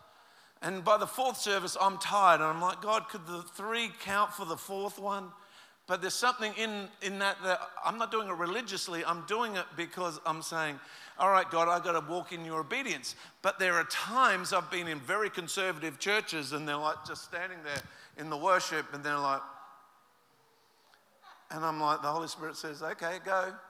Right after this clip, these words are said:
I'm like, "No,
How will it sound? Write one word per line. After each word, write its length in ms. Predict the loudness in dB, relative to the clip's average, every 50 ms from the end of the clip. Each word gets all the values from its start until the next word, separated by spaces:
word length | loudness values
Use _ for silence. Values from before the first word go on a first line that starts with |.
| -20 -20 _ _ _ _ _ _ _ _ _ _ _ _ _ _ _ _ _ _ _ _ _ _ _ -18 -16
I'm 140 | -12 -8 -6
like, 160 | -6 -6 -6 -10 -18 -20 -20 -20 _ _ _ -20 -18 -14
"No, 320 | -10 -8 -8 -8 -8 -8